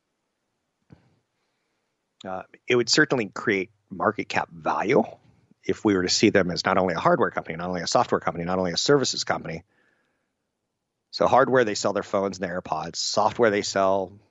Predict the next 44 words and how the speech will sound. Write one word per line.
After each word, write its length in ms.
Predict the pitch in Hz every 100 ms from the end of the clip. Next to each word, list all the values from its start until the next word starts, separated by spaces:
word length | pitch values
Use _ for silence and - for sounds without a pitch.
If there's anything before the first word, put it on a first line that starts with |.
| _ _ _
you 100 | -
know, 300 | 85 85 87
um, 340 | - - - - -
in 120 | 104
their 220 | 98 90
iTunes 440 | - 95 - 104 95
store. 460 | - 92 90 101 - _ _ _ _ _ _ -
They 80 | 98
get 120 | -
thirty 220 | 107 98
percent 260 | 92 - 90
of 60 |
all 80 | 90
the 60 | -
software 540 | - 90 - 92 90 90
apps 320 | 92 - -
being 180 | 101 95
sold. 360 | 101 104 107 - _ _ _ _ _ _ _ _ _ _ _ _ _ _ _ _ _ _ _ _ _ _ _ _ _ _ - _ _ _ _
Then 120 | 123
you 60 | 131
start 180 | - 101
getting 180 | 110 95
into 140 | 87
services, 840 | - 98 101 - 107 98 - - -
which 260 | 95 -
they 100 | -
just 200 | 95 98
rolled 240 | 92 98 95
out. 280 | 87 85 - _ _
If 120 | 104 98
you 60 |
get 140 | 120 113
Apple 200 | 104 101
Music, 340 | 143 147 135
you 60 | 104
get 100 | 95
Apple 180 | 92
T 140 | - 110
V, 280 | 127 127 120
you 60 |
get 260 | 104 98 -
fifty 340 | - - -
gig 200 | 98 92
storage. 640 | - - 143 143 143 -